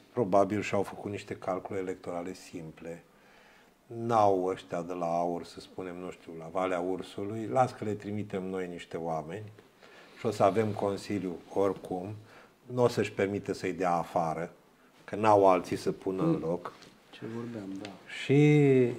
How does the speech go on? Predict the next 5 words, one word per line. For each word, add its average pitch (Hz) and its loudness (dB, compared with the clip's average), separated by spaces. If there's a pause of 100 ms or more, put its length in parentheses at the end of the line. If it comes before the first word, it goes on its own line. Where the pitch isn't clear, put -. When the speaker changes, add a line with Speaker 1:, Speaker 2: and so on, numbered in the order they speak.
(380)
Speaker 1:
dar 143 8 (420)
măcar 123 0
să 113 -6 (960)
fiți 107 -6
legitimați 104 0